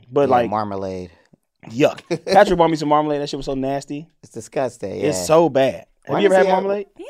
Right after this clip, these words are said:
Speaker 3: I like marmalade.
Speaker 2: Oh,
Speaker 1: Oh,
Speaker 2: my gosh.
Speaker 1: Rochelle,
Speaker 2: You like
Speaker 1: go
Speaker 2: marmalade, but you
Speaker 1: home.
Speaker 2: don't know the Beatles? Man, get
Speaker 1: Go
Speaker 2: outta here.
Speaker 1: home, Roger.
Speaker 2: <laughs> Go home. <laughs>
Speaker 1: You, uh, you
Speaker 2: Oh, my goodness.
Speaker 1: So,
Speaker 2: Uh-huh.
Speaker 1: Black,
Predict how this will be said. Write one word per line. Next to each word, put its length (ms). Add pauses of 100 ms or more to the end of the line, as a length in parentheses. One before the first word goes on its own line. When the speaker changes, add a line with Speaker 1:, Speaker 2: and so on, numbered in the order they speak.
(140)
Speaker 3:
I 100
like 200
marmalade. 500
Speaker 2:
Oh, 40 (520)
Speaker 1:
Oh, 40
Speaker 2:
my 60
gosh. 260
Speaker 1:
Rochelle, 600
Speaker 2:
You 40
like 100
Speaker 1:
go 140
Speaker 2:
marmalade, 460
but 100
you 100
Speaker 1:
home. 100
Speaker 2:
don't 100
know 60
the 220
Beatles? 280
Man, 120
get 100
Speaker 1:
Go 120
Speaker 2:
outta 100
here. 100
Speaker 1:
home, 360
Roger. 520 (160)
Speaker 2:
<laughs> 180
Go 540 (100)
home. 120 (360)
<laughs> 80
Speaker 1:
You, 120
uh, 540 (540)
you 100
Speaker 2:
Oh, 220
my 160
goodness. 480
Speaker 1:
So, 580 (200)
Speaker 2:
Uh-huh. 360 (460)
Speaker 1:
Black, 420